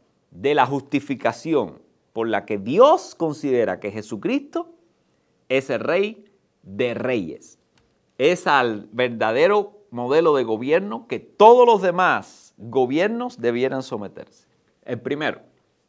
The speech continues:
dice así, "No consideró el ser igual a Dios como algo a qué aferrarse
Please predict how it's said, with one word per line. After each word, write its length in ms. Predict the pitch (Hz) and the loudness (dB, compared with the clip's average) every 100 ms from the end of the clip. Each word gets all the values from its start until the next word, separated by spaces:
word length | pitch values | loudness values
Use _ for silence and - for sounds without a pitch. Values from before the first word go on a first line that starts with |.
| _ _ _ _ _ _ | _ _ _ _ _ _
dice 360 | - 156 180 160 | -4 -4 0 -2
así, 380 | 131 127 - _ _ _ _ _ _ _ | -2 -6 -8 _ _ _ _ _ _ _
"No 240 | 135 190 247 | -2 2 6
consideró 640 | 240 196 196 160 165 208 | 6 4 0 2 4 2
el 100 | 175 | 0
ser 220 | - 185 | 0 0
igual 460 | 175 180 170 147 139 | 2 2 2 -2 -6
a 160 | - 127 | -2 -2
Dios 320 | 147 185 202 | 0 -2 -2
como 380 | - 143 127 131 | -4 -6 -4 -4
algo 540 | 180 190 160 165 - - | -4 -4 -8 -8 -10 -12
a 180 | 117 - | -12 -6
qué 280 | 170 - - | -8 -8 -12
aferrarse 760 | 117 123 104 107 76 - - | -10 -6 -6 -6 -10 -20 -20